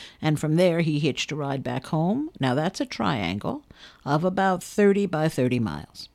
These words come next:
Well, when he got home, he said, "By gosh, if the world is as big the other way as it is the way I went, she's a whopper."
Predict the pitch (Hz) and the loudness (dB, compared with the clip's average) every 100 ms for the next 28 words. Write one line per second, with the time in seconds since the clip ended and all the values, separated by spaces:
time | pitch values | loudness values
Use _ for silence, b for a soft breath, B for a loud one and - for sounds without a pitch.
0 | _ - 131 139 156 147 160 151 180 185 | _ -4 0 2 4 4 2 4 4 4
1 | 240 185 151 - 156 170 175 _ - B | 4 4 4 6 6 6 0 _ -20 B
2 | B B - 104 98 196 85 135 110 240 | B B -12 -6 -4 -4 -8 -10 -8 -8
3 | 302 - - - - - 101 139 196 208 | -8 -10 -8 -8 -10 -10 -4 -2 0 0
4 | 214 202 190 202 175 165 214 220 196 220 | 2 2 2 0 -2 2 4 4 2 -2
5 | 185 220 165 208 220 190 208 220 214 214 | 0 2 2 2 2 2 2 2 0 -2
6 | - - 127 143 110 147 220 208 180 135 | -4 -6 -4 -4 -2 2 2 0 -2 0
7 | 185 196 180 180 - 214 294 - - b | 2 2 2 0 -2 -2 -4 -6 -14 b
8 | b - - - 85 113 156 196 220 226 | b -10 -8 -6 -6 -6 -2 0 0 0
9 | 320 370 233 240 247 | -2 0 2 2 0